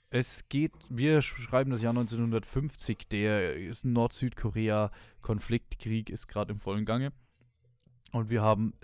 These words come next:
zwei Piloten, deren Namen ich mir nicht merken kann. Der eine davon, äh, hat Migrationshintergrund, äh, nee.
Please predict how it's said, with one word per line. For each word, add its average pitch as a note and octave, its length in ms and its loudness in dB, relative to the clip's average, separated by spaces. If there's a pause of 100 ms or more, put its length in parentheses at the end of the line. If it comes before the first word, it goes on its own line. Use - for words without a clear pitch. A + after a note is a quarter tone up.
zwei G2 440 0 (920)
Piloten, B2 500 4
deren A#2+ 240 2
Namen A#2+ 340 2
ich G#2+ 120 -2
mir G#2+ 100 -2
nicht G2+ 260 -6
merken G2 460 -4
kann. G2 240 -4
Der F#2 160 -2
eine G2 260 -2
davon, A2 540 -2
äh, G2+ 240 -4
hat G#2 180 -10
Migrationshintergrund, G#2+ 1000 -6
äh, F#2 240 -6 (420)
nee. F#2 160 -14